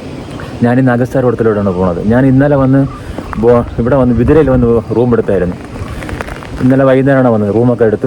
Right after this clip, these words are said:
ഇന്ന് രാവിലെ ഞാൻ അവിടെ നിന്ന് അഞ്ച് മണിക്ക് തിരിച്ചു, ബോട്ട് അവിടെ നിന്ന് തിരിച്ച്, വിതുരയിൽ നിന്ന് തിരിച്ച്, ആ, അവിടെ താഴെ ഒരു ചെക്ക് പോസ്റ്റ് ഉണ്ട്. ആ ചെക്ക് പോസ്റ്റിൽ വന്ന് പേപ്പറെല്ലാം കാണിച്ച് വണ്ടി ഞാൻ, ഞാൻ ബൈക്കിലാണ് വന്നത്, കണ്ടോ? ഈ വണ്ടി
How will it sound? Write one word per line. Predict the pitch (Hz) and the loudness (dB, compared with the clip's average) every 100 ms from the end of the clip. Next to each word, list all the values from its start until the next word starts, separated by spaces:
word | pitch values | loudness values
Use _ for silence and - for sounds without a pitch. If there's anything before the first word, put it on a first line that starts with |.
| 127 | 2
ഇന്ന് | 123 117 | 2 2
രാവിലെ | 139 139 | 2 2
ഞാൻ | 127 127 | 2 2
അവിടെ | 123 117 | 2 2
നിന്ന് | 117 | 2
അഞ്ച് | 139 143 | 2 2
മണിക്ക് | 120 107 | 0 0
തിരിച്ചു, | 101 92 95 | -2 -4 -2
ബോട്ട് | 104 104 | -2 -2
അവിടെ | 123 113 | -2 0
നിന്ന് | 117 104 | 0 0
തിരിച്ച്, | 107 101 98 | -2 0 -2
വിതുരയിൽ | 98 135 | 0 0
നിന്ന് | 117 110 | 0 0
തിരിച്ച്, | 110 127 170 - - - - - - - 107 | -2 -2 -4 -8 -16 -16 -14 -12 -12 -8 -2
ആ, | 110 113 117 | -2 -2 -2
അവിടെ | 131 143 147 | -2 0 0
താഴെ | 143 147 | 2 2
ഒരു | 139 | 0
ചെക്ക് | 123 151 | -2 0
പോസ്റ്റ് | 135 107 | 0 0
ഉണ്ട്. | 90 - - - - 113 | -2 -6 -10 -14 -10 -4
ആ | 117 113 | -2 0
ചെക്ക് | 120 - | 0 0
പോസ്റ്റിൽ | 143 139 139 151 - - - - - - - - - - - - - | -2 0 0 0 -4 -18 -18 -18 -16 -16 -14 -14 -14 -14 -14 -8 -2
വന്ന് | 131 | 0
പേപ്പറെല്ലാം | - 120 120 120 120 113 | 2 0 2 2 2 2
കാണിച്ച് | 110 101 135 117 | 0 0 0 2
വണ്ടി | 120 120 | 0 0
ഞാൻ, | 120 117 107 | 0 0 2
ഞാൻ | 117 123 | 2 2
ബൈക്കിലാണ് | 113 113 120 107 | 2 2 2 2
വന്നത്, | 101 | 2
കണ്ടോ? | 95 90 - - - - - - - - 120 | 0 -2 -8 -16 -14 -16 -14 -14 -14 -4 0
ഈ | 117 | 2
വണ്ടി | 113 | 2